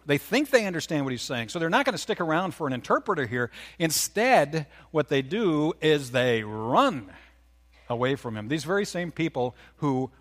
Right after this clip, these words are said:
were trying to find him a short time before and were excited about his presence now are gone. This same teacher who a little while ago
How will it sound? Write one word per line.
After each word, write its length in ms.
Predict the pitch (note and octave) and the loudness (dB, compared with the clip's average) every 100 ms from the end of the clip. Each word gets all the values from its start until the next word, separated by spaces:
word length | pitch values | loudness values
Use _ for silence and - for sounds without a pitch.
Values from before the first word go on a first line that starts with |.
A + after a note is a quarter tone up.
| - | -8
were 120 | B2+ | -8
trying 280 | - D#3+ C3+ | -2 -2 -2
to 80 | - | -2
find 400 | D3+ F#3 G3 D3 | -2 -2 -2 -4
him 360 | C3 A#2+ B2+ C3+ | -4 -4 -4 -6
a 60 | |
short 260 | A2+ D#3 D3+ | -6 -6 -4
time 240 | D3 C3+ | -4 -4
before 400 | A#2+ - C3 B2 | -6 -6 -2 0
and 140 | B2 A#2+ | -2 -4
were 80 | G#2+ | -8
excited 500 | - - F3+ A3 D#3 | -8 -8 -4 -4 -4
about 160 | C#3 | -4
his 120 | B2 | -6
presence 480 | - A2+ G#2 G#2 - _ - - - - - - | -8 -10 -10 -14 -20 _ -20 -20 -20 -20 -20 -8
now 380 | G#2+ C3 D3+ C#3 | -2 2 2 2
are 100 | A#2+ | 0
gone. 360 | A#2+ A2 G2+ | -2 -2 -4
This 140 | A#2+ - | -6 -4
same 320 | D#3+ F3 D#3 | -2 -2 -4
teacher 640 | - A#3+ - D3 B2+ A#2 _ - | -6 -6 -4 -4 -4 -6 _ -2
who 120 | D#3 | 0
a 40 | |
little 200 | D#3+ E3 | 0 2
while 360 | C#3 E3+ A3+ A3 | 4 4 4 0
ago 520 | C#3 A2+ G#2+ A2 | -2 0 0 0